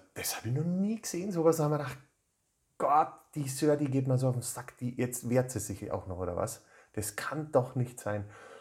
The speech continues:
Und dann muss man ja die ganze Geschichte wieder absenken. Und das ist eigentlich so ein deprimierender Moment, finde ich.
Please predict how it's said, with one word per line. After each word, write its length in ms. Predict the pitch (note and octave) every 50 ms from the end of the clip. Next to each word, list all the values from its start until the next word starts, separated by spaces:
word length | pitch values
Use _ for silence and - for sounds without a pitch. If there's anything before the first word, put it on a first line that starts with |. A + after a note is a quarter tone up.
| - - _
Und 300 | C3+ B2 - - - -
dann 220 | G2 G#2 C3 C#3
muss 160 | C#3+ C#3 C3
man 120 | D3 D3 C#3
ja 60 | C3
die 80 | C3 B2+
ganze 260 | C3+ C3 C3 C#3+ C3+
Geschichte 380 | C3 B2+ C3 C#3+ C3 - C#3
wieder 160 | B2+ C#3 D3 D3
absenken. 460 | - - - - F2 F2 - - - - - _ _ _ _ _ -
Und 180 | G#2+ G#2 G#2 G#2 -
das 200 | - - - -
ist 120 | D3 C3+ -
eigentlich 300 | - C3+ B2+ B2+ B2+ -
so 80 | -
ein 100 | A2+ A2
deprimierender 680 | A2 A2 G2+ - G2+ F#2 F#2+ A2+ C3 C3 C3 - F2 E2+
Moment, 420 | F#2 F2+ E2 E2+ E2+ E2+ E2+ -
finde 260 | - - F2 F2 -
ich. 100 | - -